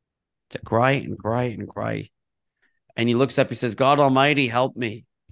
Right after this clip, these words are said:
His Rebbe says to him, "Now I can help you." <laughs> "You thought it was me?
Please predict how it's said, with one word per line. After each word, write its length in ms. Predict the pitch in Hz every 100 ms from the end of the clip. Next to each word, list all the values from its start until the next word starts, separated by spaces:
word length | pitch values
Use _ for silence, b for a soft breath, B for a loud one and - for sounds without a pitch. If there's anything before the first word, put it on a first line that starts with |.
| _ _ _ _ _ _ _ _ _
His 220 | 107 98
Rebbe 280 | 117 139 131
says 300 | - 127 120
to 100 | 117
him, 200 | 104 104
"Now 240 | 120 117
I 60 | 101
can 160 | 98
help 260 | 95 98 -
you." 100 | -
<laughs> 1300 | - - - _ _ _ _ _ _ _ _ - _ -
"You 120 | 139
thought 240 | 127 170
it 40 | 156
was 200 | 135 123
me? 260 | 147 190